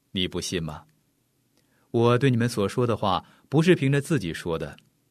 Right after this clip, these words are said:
乃是住在我里面的父做他自己的事。”好，主耶稣所指的是他的道和事工的见证，两者是一致的，是相同的，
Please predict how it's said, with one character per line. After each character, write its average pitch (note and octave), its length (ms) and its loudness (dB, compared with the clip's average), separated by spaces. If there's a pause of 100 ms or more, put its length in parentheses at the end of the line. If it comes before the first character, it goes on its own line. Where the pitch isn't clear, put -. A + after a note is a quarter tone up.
(260)
乃 C3+ 160 4
是 C#3 200 2
住 G3+ 180 2
在 C3 160 2
我 B2 180 0
里 A2 140 -2
面 A2 140 -4
的 G#2+ 40 -4
父 D3 460 -2 (220)
做 G#2 180 2
他 G2 240 -2
自 A#2+ 240 -4
己 E2 80 -12
的 C2 160 -12
事。” - 260 -12 (2000)
好， - 160 -8 (720)
主 D3 120 2
耶 E3 120 8
稣 G#3 180 4
所 F#3+ 240 2
指 F#2+ 240 -2
的 G2 300 0 (140)
是 - 180 2
他 C3+ 180 2
的 C3 80 0
道 E3 380 2 (100)
和 G#2+ 220 -2
事 D#3 200 0
工 C3+ 220 0
的 G2 160 0
见 A#2+ 260 -2
证， D#3 200 -2 (580)
两 A#2+ 240 4
者 A#2+ 160 2
是 G#2+ 160 -4
一 G2+ 160 -2
致 C#3+ 220 2
的， F#2 200 -2 (200)
是 - 160 -6
相 C3 200 -2
同 F#2+ 300 -4
的， C#3 140 -4